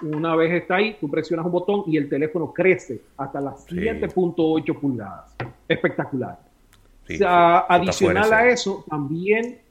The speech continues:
Speaker 1: otro tel-, otro, eh,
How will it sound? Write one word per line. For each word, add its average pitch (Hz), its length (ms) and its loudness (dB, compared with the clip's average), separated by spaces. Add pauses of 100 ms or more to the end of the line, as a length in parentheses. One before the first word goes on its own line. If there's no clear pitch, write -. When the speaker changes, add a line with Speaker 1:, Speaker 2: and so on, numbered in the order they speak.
(340)
Speaker 1:
otro 208 460 2
tel-, 208 260 0
otro, 202 640 2
eh, 156 560 2